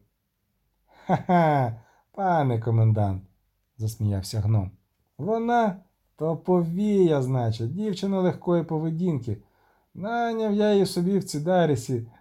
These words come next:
для трахання. З дупою в подорожі не так сумно, то вам будь-який філософ засвідчить». А він із розмаху пацнув Дзигу по задку.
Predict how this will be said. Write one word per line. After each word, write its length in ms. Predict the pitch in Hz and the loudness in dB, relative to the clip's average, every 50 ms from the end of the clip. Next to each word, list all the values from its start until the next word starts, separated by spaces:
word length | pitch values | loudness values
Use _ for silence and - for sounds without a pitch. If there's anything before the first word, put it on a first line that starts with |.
| _ - | _ -12
для 200 | 143 147 180 190 | -6 -4 -4 -2
трахання. 580 | 185 185 170 135 117 107 - - 113 110 110 110 - _ _ _ _ - | -2 0 0 0 0 -2 -4 -6 -6 -6 -6 -8 -10 _ _ _ _ -12
З 140 | 127 123 143 | -10 -8 -4
дупою 380 | 190 247 262 208 202 190 185 | -4 -4 -4 0 2 2 2
в 60 | 175 180 | 2 0
подорожі 520 | - - 196 190 180 185 180 175 156 160 | -4 -4 -2 0 0 0 0 0 0 -2
не 160 | 170 175 180 | -2 -2 -2
так 220 | 175 196 185 185 - | -2 -2 -4 -4 -6
сумно, 520 | - - 226 220 185 147 113 113 107 113 - _ _ _ _ _ _ | -10 -6 -4 -2 -2 0 0 -2 -4 -4 -8 _ _ _ _ _ _
то 100 | - 120 | -10 -8
вам 260 | 117 143 170 190 202 | -6 -4 -2 -2 0
будь-який 460 | 180 185 190 190 190 202 185 202 220 214 | 2 2 2 2 0 -2 -2 -4 -6 -6
філософ 520 | - - 202 139 139 170 175 - 233 220 | -2 -2 0 0 0 0 -2 -2 -4 -4
засвідчить». 680 | 208 226 196 180 - - 190 175 139 - - 113 113 - - _ _ _ _ _ _ _ _ _ _ _ _ _ _ _ _ _ _ _ _ _ _ _ _ _ _ _ _ - | -2 -4 -4 -4 -4 -4 -2 -2 -2 -2 -4 -6 -8 -8 -12 _ _ _ _ _ _ _ _ _ _ _ _ _ _ _ _ _ _ _ _ _ _ _ _ _ _ _ _ -8
А 120 | 90 95 | -4 -2
він 240 | 101 120 175 214 208 - - | 0 0 0 -2 -4 -4 -2
із 180 | 170 180 175 | 0 0 2
розмаху 680 | 185 185 180 160 143 123 131 170 170 - 190 190 185 185 - _ _ _ _ | 2 2 2 0 0 0 -2 -2 -2 -2 -4 -6 -6 -8 -16 _ _ _ _
пацнув 460 | - 123 147 170 - - 190 202 196 | -4 -4 -4 -4 -4 -4 -2 -2 0
Дзигу 320 | 170 139 123 135 139 147 160 | -2 -2 0 0 0 -2 -2
по 160 | 156 - 165 | -4 -6 -6
задку. 440 | 151 170 175 175 - - 117 110 | -4 -4 -6 -6 -6 -8 -8 -8